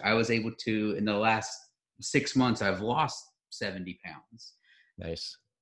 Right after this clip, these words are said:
Speaker 1: Talk to us a little bit, oh, why, from your perspective, it is so important for people to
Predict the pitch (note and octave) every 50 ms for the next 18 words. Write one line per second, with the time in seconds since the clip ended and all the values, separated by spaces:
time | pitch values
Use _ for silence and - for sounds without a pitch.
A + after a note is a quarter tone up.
0 | _ _ - - G#3 A#3 C#4 - - - C#4+ - - F#3 D#3 D3 D#3 D#3 D#3+ E3+
1 | E3 E3+ E3 D#3+ - - - - A#2+ A2+ A2 A2 G#2+ G#2 G#2+ F#2+ E2+ - _ _
2 | - A2+ G#2+ G#2+ A#2 B2+ C3+ C#3+ D3+ D3+ D#3 D#3 D3+ D3 - - B2 A2+ G#2+ A2
3 | A#2+ C3 C3+ C3+ - C3+ A#2 - - - G#2 G2 - - G2+ G2 F#2 F2 G#2+ G#2+
4 | A2 G#2 - - - C3+ C#3 D3+ E3+ E3 - - C#3+ B2 A2+ - A2 A2 - -
5 | A2 - A#2 A2+ - - A#2+ G#2+ - A2